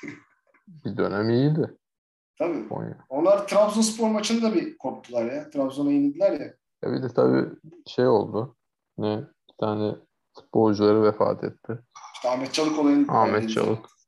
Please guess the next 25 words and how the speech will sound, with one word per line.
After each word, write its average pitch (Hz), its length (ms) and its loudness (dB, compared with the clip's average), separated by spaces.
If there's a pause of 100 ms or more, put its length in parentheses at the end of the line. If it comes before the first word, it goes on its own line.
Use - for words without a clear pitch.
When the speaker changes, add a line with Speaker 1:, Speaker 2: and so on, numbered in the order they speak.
(300)
Speaker 2:
Hı - 60 -2
hı. 104 280 -10 (1120)
Evet. - 200 -8 (880)
O - 80 -18
da 104 80 -6
kötü - 300 -6
oldu. 98 260 -4 (1600)
Peki 127 420 2
ağzına 120 520 4
sağlık 107 420 -2
o 104 60 -2
zaman. 107 380 -4 (240)
Güzel 110 300 2
bir 110 60 2
yayın 104 160 4
oldu. 101 260 -8
Kırkıncı 107 480 -4
yayın. 104 320 -2 (1160)
İnşallah 113 300 -4 (180)
Speaker 1:
Evet. - 160 -8 (400)
Speaker 2:
uğurlu 110 320 4
gelir 107 300 2 (100)
son 104 360 -4
dört 107 220 0
maça. 113 380 -8